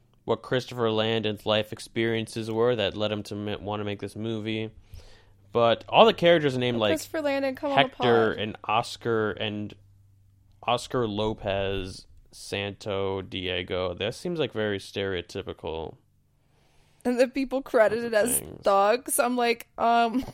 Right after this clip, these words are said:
Speaker 2: <laughs> okay.
Speaker 1: Yeah,
Speaker 2: It's
Speaker 1: not
Speaker 2: literally
Speaker 1: even
Speaker 2: like the
Speaker 1: named, just
Speaker 2: restaurant I
Speaker 1: thug.
Speaker 2: went to yesterday.
Speaker 1: Listen, they don't even get thug number one and thug number two. They're both credited as thug. Unbelievable.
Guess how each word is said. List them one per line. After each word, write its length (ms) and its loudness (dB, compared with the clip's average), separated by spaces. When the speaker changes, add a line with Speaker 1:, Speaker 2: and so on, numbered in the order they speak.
Speaker 2:
<laughs> 320 -20
okay. 680 2
Speaker 1:
Yeah, 260 -4
Speaker 2:
It's 120 -6
Speaker 1:
not 100 -8
Speaker 2:
literally 220 10
Speaker 1:
even 120 8
Speaker 2:
like 120 6
the 60 4
Speaker 1:
named, 100 6
just 100 8
Speaker 2:
restaurant 360 4
I 40 8
Speaker 1:
thug. 80 6
Speaker 2:
went 160 0
to 200 0
yesterday. 760 0
Speaker 1:
Listen, 340 0
they 140 6
don't 160 6
even 240 2
get 220 4
thug 360 2
number 300 2
one 220 0
and 100 -6
thug 260 0
number 260 -4
two. 280 -8
They're 140 -2
both 460 0
credited 420 0
as 240 -4
thug. 580 -6
Unbelievable. 800 -10